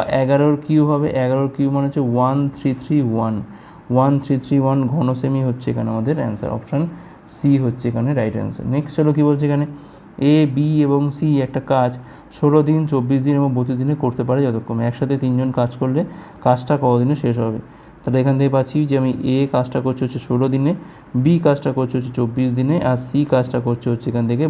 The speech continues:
বত্রিশ দিনে। ষোলো, চব্বিশ, বত্রিশ লসাগু করে পাচ্ছি আমরা নাইনটি সিক্স হচ্ছে এখান থেকে আমাদের টোটাল ওয়ার্ক ধরলাম। তাহলে এখান থেকে আমাদের এর এফিসিয়েন্সি কত পাচ্ছি? না, ছয় পাচ্ছি, বির ক্ষেত্রে পাচ্ছি এখান থেকে চার, আর সির ক্ষেত্রে পাচ্ছি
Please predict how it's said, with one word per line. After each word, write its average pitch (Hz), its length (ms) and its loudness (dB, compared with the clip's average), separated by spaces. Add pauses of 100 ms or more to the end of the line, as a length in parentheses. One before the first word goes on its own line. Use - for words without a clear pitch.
(120)
বত্রিশ 123 440 2
দিনে। 113 160 -2 (500)
ষোলো, 131 260 4 (180)
চব্বিশ, 131 280 0 (100)
বত্রিশ 127 340 -4
লসাগু 127 260 0
করে 131 140 0
পাচ্ছি 127 160 0 (140)
আমরা 139 200 0
নাইনটি 117 400 0 (140)
সিক্স 139 300 -2
হচ্ছে 123 220 -2
এখান 117 160 0
থেকে 110 140 0
আমাদের 131 200 -2
টোটাল 123 260 0
ওয়ার্ক 123 220 4
ধরলাম। 123 260 0 (500)
তাহলে 131 200 2
এখান 143 200 2
থেকে 139 200 0
আমাদের 139 180 2 (220)
এর 139 160 4
এফিসিয়েন্সি 139 400 2
কত 139 160 2
পাচ্ছি? 143 280 0
না, 135 60 0 (120)
ছয় 135 300 0
পাচ্ছি, 139 300 -2 (560)
বির 151 180 6
ক্ষেত্রে 156 280 0
পাচ্ছি 139 220 0
এখান 131 180 0
থেকে 127 140 0 (160)
চার, 143 220 4 (120)
আর 127 160 0
সির 139 200 0
ক্ষেত্রে 139 260 0
পাচ্ছি 127 200 -2